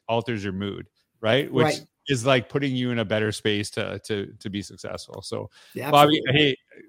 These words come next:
Speaker 1: I just wanna say congratulations on the book. I know it's a, a tough thing, um, to do, but obviously you visualized it, you made it happen.
Speaker 2: <laughs>
Speaker 1: right? And so it's probably gonna be out right around the time. It's gonna be close to playoff time, so we'll see how the Bills do, but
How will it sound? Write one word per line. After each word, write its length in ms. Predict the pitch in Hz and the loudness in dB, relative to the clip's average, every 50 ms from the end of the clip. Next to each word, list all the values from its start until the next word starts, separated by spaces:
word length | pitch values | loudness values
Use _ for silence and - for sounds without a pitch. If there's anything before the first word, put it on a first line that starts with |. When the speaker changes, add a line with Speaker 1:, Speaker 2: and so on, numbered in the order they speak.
| - - | -8 -4
Speaker 1:
I 100 | 123 135 | -2 -2
just 160 | 139 156 147 | -2 -2 0
wanna 160 | 175 180 165 147 | 0 2 0 0
say 200 | - 160 143 139 | 0 0 0 0
congratulations 840 | - 143 127 120 120 120 120 107 107 104 104 117 117 - 143 131 113 | -2 -2 0 2 2 2 2 0 0 -2 -2 -2 -4 -6 -6 -6 -6
on 60 | 110 | -4
the 60 | 107 | -4
book. 220 | 90 92 107 120 - | -4 -4 -4 -4 -4
I 60 | 117 107 | -4 -4
know 140 | 107 110 | -4 -4
it's 120 | 110 - - | -6 -6 -6
a, 320 | 104 95 95 101 107 107 - | -6 -6 -6 -8 -10 -10 -8
a 100 | - 107 - | -8 -8 -6
tough 280 | - - 120 113 - - | -2 -2 -2 -2 -2 0
thing, 360 | 113 107 104 110 113 120 117 - _ _ _ _ _ _ _ _ | 0 0 0 0 -2 -4 -8 -10 _ _ _ _ _ _ _ _
um, 480 | 110 110 107 101 101 98 98 - - 110 - | -4 -2 -2 0 -2 -2 -4 -8 -12 -14 -12
to 100 | - 104 | -10 -6
do, 400 | 90 113 127 151 226 262 247 - _ _ _ - | -4 -2 -2 -2 -2 -4 -6 -10 _ _ _ 0
but 220 | 127 120 120 117 - _ _ - | 2 2 2 2 0 _ _ 0
obviously 360 | 120 123 127 131 117 131 127 | 0 2 2 2 0 0 0
you 180 | 120 117 110 98 | 0 0 -2 -2
visualized 680 | 92 90 107 104 107 104 120 113 110 113 127 139 127 147 | 0 0 2 2 2 2 0 -2 0 0 0 -2 0 -2
it, 200 | 120 95 - - - | -4 -4 -4 -6 -4
you 80 | 104 | -2
made 240 | 113 113 110 110 107 | 0 2 2 2 2
it 80 | 104 92 | 2 2
happen. 520 | 92 90 92 101 - - 131 147 175 180 | 2 2 2 2 0 -2 -4 -4 -4 -6
Speaker 2:
<laughs> 280 | 175 - - - - _ _ _ _ _ _ _ _ - | -6 -8 -10 -14 -20 _ _ _ _ _ _ _ _ -2
Speaker 1:
right? 340 | 110 101 113 131 156 123 - - | 0 2 2 2 2 -2 -6 -6
And 120 | 123 117 | -6 -2
so 420 | - - 123 120 117 117 120 - | 0 2 2 4 4 2 0 0
it's 160 | 131 127 110 - | -2 -4 -4 0
probably 280 | - 143 131 131 131 131 | 2 4 4 4 4 4
gonna 180 | 127 123 117 | 2 2 0
be 200 | 107 101 117 113 | 0 0 2 2
out 240 | 107 107 127 147 - | 2 2 2 0 -2
right 200 | 123 120 120 117 | -2 -2 0 0
around 260 | 117 120 120 120 120 | 2 2 2 2 2
the 80 | 120 110 | 0 -2
time. 460 | - - 110 107 120 131 151 156 - - | -2 -2 -2 -2 -2 -2 -4 -6 -8 -10
It's 400 | - 117 95 107 - - 101 - | -14 -14 -14 -14 -14 -14 -10 -6
gonna 140 | - 120 113 | -4 -2 0
be 140 | 113 110 | -2 -2
close 280 | - - 120 117 113 - | -2 -2 0 0 0 -2
to 80 | - 110 | -6 -6
playoff 340 | - 127 120 120 120 120 - | -2 0 0 0 0 0 -2
time, 240 | - 123 131 147 139 | -2 -2 -2 -2 -2
so 160 | - 131 117 | -2 -2 -2
we'll 100 | 107 98 | -2 -2
see 100 | 90 123 | 0 0
how 100 | 120 113 | 0 0
the 100 | 107 104 | 0 -2
Bills 360 | 92 107 110 110 113 113 104 | -2 0 0 0 0 -2 -2
do, 240 | 101 117 131 151 160 | -2 -4 -4 -4 -2
but 220 | 127 127 110 101 | -2 -2 -2 -2